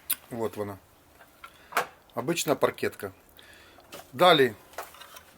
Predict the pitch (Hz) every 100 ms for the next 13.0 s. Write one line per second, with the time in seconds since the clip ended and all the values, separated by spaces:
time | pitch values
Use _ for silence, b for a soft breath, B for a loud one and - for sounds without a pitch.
0 | - - 143 170 202 202 202 196 175 170
1 | 147 151 135 151 180 156 139 131 - 160
2 | 165 143 135 - - 180 165 143 147 131
3 | 151 160 156 131 139 131 b b 175 147
4 | 170 151 139 123 B B B B - -
5 | - 143 135 131 127 117 123 120 110 185
6 | 185 - 151 135 139 143 - - - -
7 | - - 185 135 170 165 170 190 208 151
8 | 139 156 139 156 151 147 139 - 165 160
9 | 143 110 B B B B B - 113 139
10 | 131 131 113 123 117 113 110 107 98 95
11 | 101 - 147 - 175 196 190 b b b
12 | - 165 196 185 160 - 196 202 202